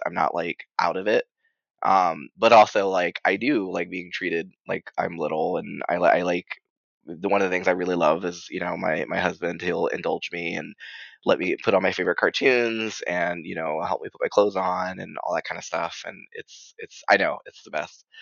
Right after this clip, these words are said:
Uh, and then you're, for bigs, or that's kinda goes into the headspace of, like,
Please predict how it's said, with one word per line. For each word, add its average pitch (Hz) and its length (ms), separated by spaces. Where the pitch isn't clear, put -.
Uh, 95 560
and 107 140
then 110 260
you're, 107 220
for 101 160
bigs, 120 640
or 95 520
that's 101 240
kinda 98 260
goes 92 260
into 87 320
the 90 120
headspace 90 400
of, 87 120
like, 80 320